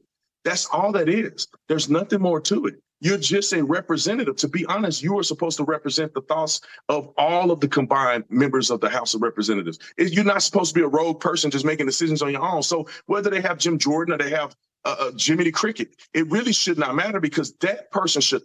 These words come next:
operate on behalf of the majority house and what they want,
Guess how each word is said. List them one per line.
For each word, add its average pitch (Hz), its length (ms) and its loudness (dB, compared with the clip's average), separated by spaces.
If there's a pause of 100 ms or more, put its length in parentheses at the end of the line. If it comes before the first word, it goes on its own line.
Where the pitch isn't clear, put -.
operate 170 560 2
on 156 180 2
behalf 165 560 0 (380)
of 139 160 0
the 147 80 0
majority 143 500 2
house 123 400 -2 (200)
and 135 160 0
what 151 220 0
they 180 200 0
want, 113 400 -2